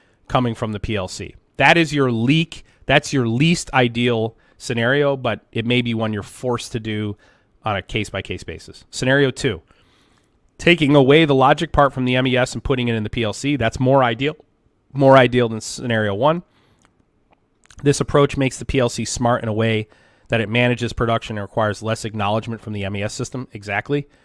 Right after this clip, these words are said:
Number, scenario three is the most ideal scenario. All the logic is done on the M E S side, and the machine already comes from the supplier with all the relevant parameters regarding control, production quality, process, alarms, and so on.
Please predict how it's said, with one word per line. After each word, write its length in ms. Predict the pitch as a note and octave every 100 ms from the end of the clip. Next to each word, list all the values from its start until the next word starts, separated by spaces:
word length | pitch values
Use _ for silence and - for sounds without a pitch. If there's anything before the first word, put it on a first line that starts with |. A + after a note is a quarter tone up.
| _ _ _ -
Number, 260 | C#3 D3+
scenario 480 | C#3+ D3+ D#3+ F3+ D#3+
three 260 | - D#3 D3+
is 100 | C3+
the 80 |
most 240 | A#2+ B2 B2
ideal 360 | B2 A2 A#2
scenario. 480 | A2 A#2 G2+ E2+ C#2 - _ _ _ _
All 200 | C3+ D#3
the 80 | F3
logic 360 | D3+ D3 C#3+ C#3
is 120 | A#2+
done 180 | C3+ B2+
on 80 |
the 120 | A#2 A2+
M 100 | A2
E 100 | A2
S 120 | B2+
side, 340 | - D#3 F3 E3+ _ _ _
and 120 | B2
the 40 | B2
machine 400 | A#2+ - D#3 D3
already 340 | - D3+ D#3 C#3+
comes 320 | - C#3 C3+
from 220 | - C3+
the 60 | B2
supplier 580 | - A#2 B2+ A#2 C#3 C#3+
with 220 | B2+ A2
all 200 | B2+ C3
the 80 | C#3
relevant 440 | B2 B2 B2 -
parameters 600 | - A2+ A2+ A#2 A#2 A2+
regarding 360 | G#2 G#2+ G#2+ G#2+
control, 440 | F#2+ - C3+ B2
production 360 | A#2 A2 A2 A#2+
quality, 320 | A2 A2 G#2+
process, 520 | G#2 G#2+ G#2 A2 G2 - _ _ -
alarms, 340 | G#2+ G2+ G2
and 80 | -
so 220 | - B2+
on. 240 | A#2+ A2+